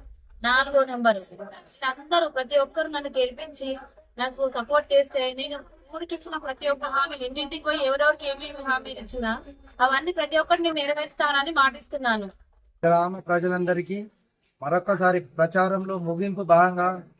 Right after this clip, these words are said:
Speaker 2: నా యొక్క విజ్ఞప్తి ఒక్కటే, ఓటరు మహాశయులారా, ఎలాంటి ప్రలోభాలకు లొంగకుండా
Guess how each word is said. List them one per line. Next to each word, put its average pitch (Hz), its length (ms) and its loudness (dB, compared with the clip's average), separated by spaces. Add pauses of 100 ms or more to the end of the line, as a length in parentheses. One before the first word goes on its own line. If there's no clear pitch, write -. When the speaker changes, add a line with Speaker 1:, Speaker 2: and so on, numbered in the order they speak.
(160)
Speaker 2:
నా 151 100 2
యొక్క 175 220 2
విజ్ఞప్తి 185 640 0
ఒక్కటే, 165 500 -2 (360)
ఓటరు 202 300 4
మహాశయులారా, 190 1040 4 (380)
ఎలాంటి 196 400 4
ప్రలోభాలకు 202 760 2
లొంగకుండా 190 680 0